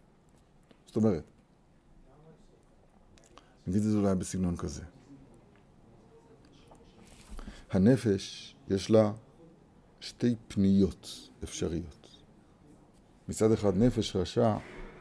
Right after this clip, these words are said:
עיוותה רע, מתאווה אל הרע. וגם אם הוא לא רשע, אז יש כוח בנפש שהוא מושך את האדם אל החטא, "ונפש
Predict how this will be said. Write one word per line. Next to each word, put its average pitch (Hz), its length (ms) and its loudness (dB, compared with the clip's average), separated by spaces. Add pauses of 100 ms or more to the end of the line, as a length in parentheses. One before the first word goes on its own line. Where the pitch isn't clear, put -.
(380)
עיוותה 101 680 2 (140)
רע, 95 140 4 (360)
מתאווה 92 760 2
אל 87 100 -2
הרע. 87 240 -2 (2000)
וגם 123 160 10
אם 156 80 12
הוא 135 120 12
לא 139 200 12
רשע, 92 260 4 (180)
אז 92 100 -8
יש 95 140 -2
כוח 139 340 6
בנפש 101 720 0 (480)
שהוא 135 400 6
מושך 139 320 6
את 131 100 -4
האדם 101 440 4
אל 117 100 2
החטא, 151 420 -2 (240)
"ונפש 160 840 6